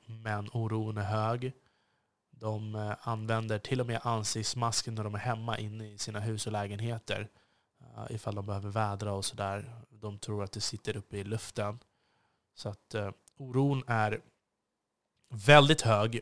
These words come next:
och, eh, men de håller modet uppe. Jag tycker att det låter, det, jag,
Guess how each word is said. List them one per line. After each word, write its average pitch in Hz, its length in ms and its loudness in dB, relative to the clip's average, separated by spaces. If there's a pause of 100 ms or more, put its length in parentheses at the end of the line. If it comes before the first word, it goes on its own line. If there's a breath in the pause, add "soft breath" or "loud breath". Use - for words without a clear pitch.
och, 110 380 -6
eh, 104 500 2 (600 soft breath)
men 117 300 0
de 131 140 4
håller 135 400 4
modet 139 360 0
uppe. 139 440 4
Jag 131 200 0
tycker 139 160 -2
att 131 60 -6
det 139 60 -4
låter, 139 280 -2
det, 143 240 -2
jag, 143 220 -8